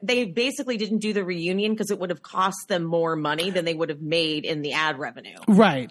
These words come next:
Speaker 2: Exactly. And it's like the way that, like, you know, and, and I think there, there was some article today about, like, that,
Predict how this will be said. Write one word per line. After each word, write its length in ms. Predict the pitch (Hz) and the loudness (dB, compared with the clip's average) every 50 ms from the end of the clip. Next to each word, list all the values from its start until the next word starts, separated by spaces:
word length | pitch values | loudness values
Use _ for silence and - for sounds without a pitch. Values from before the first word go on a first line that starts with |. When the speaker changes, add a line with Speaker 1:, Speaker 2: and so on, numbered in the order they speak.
| - - _ - | -12 -14 _ 2
Speaker 2:
Exactly. 600 | 208 185 165 175 160 143 - - 117 110 117 - - - - 165 - - | 2 4 4 4 4 2 0 -4 -8 -8 -8 -12 -14 -12 -12 -6 2 4
And 140 | 226 233 | 6 6
it's 160 | 247 220 - 240 | 6 6 6 6
like 180 | 240 214 180 | 4 4 6
the 100 | 175 220 | 6 6
way 220 | 202 202 202 208 220 | 6 8 6 6 6
that, 180 | 196 214 180 | 4 4 4
like, 200 | 180 175 170 160 - - - | 6 4 4 4 0 -8 0
you 160 | - 214 208 202 | 4 6 6 6
know, 80 | - - | 6 2
and, 160 | - 226 220 | 0 -2 0
and 420 | 196 - 214 220 208 196 170 - - - - | 0 2 4 6 6 4 4 0 -6 4 4
I 80 | 208 | 6
think 180 | 202 254 294 269 | 6 6 4 4
there, 160 | 285 247 220 170 - | 4 2 2 0 0
there 140 | 180 196 226 | 2 4 4
was 140 | 226 220 - | 4 6 4
some 120 | 285 269 | 2 4
article 360 | 185 180 196 214 190 - 196 | 4 4 4 4 4 2 2
today 320 | 175 - 170 156 151 156 160 | 4 4 4 4 6 4 4
about, 260 | 156 147 147 143 147 | 4 4 2 2 2
like, 140 | 147 139 - | 0 0 0
that, 180 | - 139 135 | -2 -2 -2